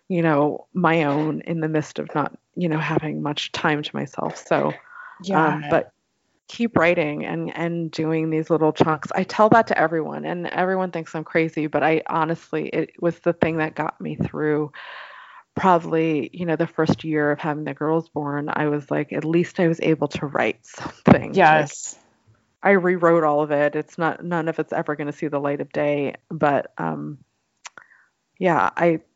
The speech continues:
Speaker 1: I feel like that was what's made me stronger during the pandemic, to be able to write stuff under, like, <laughs> literally just, like,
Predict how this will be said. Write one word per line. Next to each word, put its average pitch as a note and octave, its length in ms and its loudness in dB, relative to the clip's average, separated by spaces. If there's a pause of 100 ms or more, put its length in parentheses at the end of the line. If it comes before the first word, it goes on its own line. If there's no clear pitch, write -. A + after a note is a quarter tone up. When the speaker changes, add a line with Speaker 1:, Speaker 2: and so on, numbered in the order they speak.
(100)
Speaker 1:
I E3+ 380 -4
feel E3 260 0
like D#3 240 -2
that - 280 -2
was E3+ 180 -6
what's - 580 -8
made D#3 320 -4
me D3+ 440 -6
stronger D3 480 2
during D3 240 -2
the D3+ 80 -6
pandemic, D3 720 -6
to - 120 -16
be E3 100 -4
able D3+ 140 -4
to D3 100 -2
write D3 300 -4
stuff - 420 -2
under, D3+ 440 -2 (1300)
like, F3+ 400 4
<laughs> - 920 4
literally A3 460 4
just, G3+ 220 -6
like, F3+ 240 2